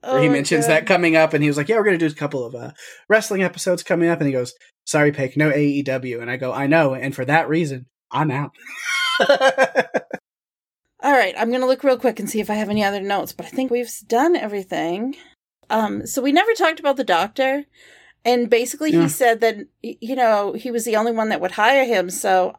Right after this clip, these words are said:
Speaker 2: I was thinking, are we gonna ever find out what he did to be only hired by Beaumont? But we never did, so
Speaker 1: No,
Speaker 2: I don't know
Speaker 1: we
Speaker 2: what he
Speaker 1: don't.
Speaker 2: did.
Speaker 1: <laughs>
Speaker 2: I guess it doesn't really matter.
Speaker 1: Nah.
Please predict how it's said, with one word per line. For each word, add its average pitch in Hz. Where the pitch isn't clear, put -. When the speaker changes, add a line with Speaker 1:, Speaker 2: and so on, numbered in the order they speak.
Speaker 2:
I 214
was 294
thinking, 196
are 208
we 226
gonna 294
ever 247
find 226
out 196
what 196
he 190
did 175
to -
be 220
only 202
hired 185
by 180
Beaumont? 190
But 190
we 175
never 165
did, -
so -
Speaker 1:
No, 175
Speaker 2:
I -
don't 165
know 165
Speaker 1:
we 143
Speaker 2:
what -
he 175
Speaker 1:
don't. -
Speaker 2:
did. 202
Speaker 1:
<laughs> -
Speaker 2:
I 392
guess 392
it 359
doesn't 240
really 196
matter. 180
Speaker 1:
Nah. 170